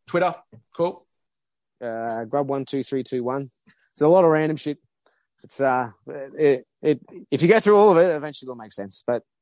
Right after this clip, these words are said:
Speaker 2: don't start at the top. You'll have to start at the bottom. <laughs> It's a long way, but <laughs> yeah, ma-, mainly, mainly about, um, energy, power, the way,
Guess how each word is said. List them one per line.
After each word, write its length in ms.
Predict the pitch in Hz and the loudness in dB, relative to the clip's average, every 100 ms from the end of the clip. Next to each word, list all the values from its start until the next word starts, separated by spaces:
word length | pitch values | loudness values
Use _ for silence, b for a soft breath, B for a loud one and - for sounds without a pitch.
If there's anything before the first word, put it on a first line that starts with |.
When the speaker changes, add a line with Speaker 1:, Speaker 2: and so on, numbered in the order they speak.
| - | -2
Speaker 2:
don't 140 | 147 | -2
start 240 | 135 135 113 | 2 0 0
at 80 | - | -4
the 20 | |
top. 140 | 120 | -8
You'll 120 | - 104 | -8 -14
have 60 | |
to 20 | - | -10
start 240 | - 107 | -8 -6
at 60 | 95 | -6
the 60 | |
bottom. 220 | 104 101 - _ - | -10 -12 -14 _ -12
<laughs> 640 | - - - - - - 135 - - B B B B | -10 -10 -8 -6 -4 -6 -8 -14 -14 B B B B
It's 100 | - | 2
a 40 | 131 | 6
long 140 | 131 | 6
way, 200 | 131 117 | 6 4
but 240 | 117 123 - - | 2 -2 -2 -2
<laughs> 140 | 160 - B B B _ | -2 -2 B B B _
yeah, 200 | 151 160 | 4 4
ma-, 180 | 180 185 | 2 0
mainly, 240 | 185 180 | -2 -2
mainly 240 | 170 175 | -2 -2
about, 320 | 147 139 135 120 | -2 -4 -6 -10
um, 360 | 123 127 120 110 _ _ _ _ _ _ _ | -12 -12 -16 -20 _ _ _ _ _ _ _
energy, 320 | 131 139 139 135 | -4 -2 -2 -2
power, 420 | 135 127 127 117 - | 0 2 0 -4 -6
the 80 | |
way, 340 | 110 110 110 | -2 -2 -2